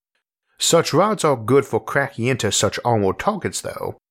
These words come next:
Kessler syndrome events are something parallel to mad or mutually assured destruction concepts of the Cold War,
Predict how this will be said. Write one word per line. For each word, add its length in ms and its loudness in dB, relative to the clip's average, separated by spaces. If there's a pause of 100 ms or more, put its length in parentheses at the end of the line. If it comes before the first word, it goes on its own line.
(240)
Kessler 380 2
syndrome 420 2
events 400 0
are 80 2
something 320 0
parallel 380 2
to 200 -4
mad 480 -2
or 200 -2
mutually 440 4
assured 300 2
destruction 540 -2
concepts 520 -4
of 60 -10
the 80 -2
Cold 380 -2
War, 420 4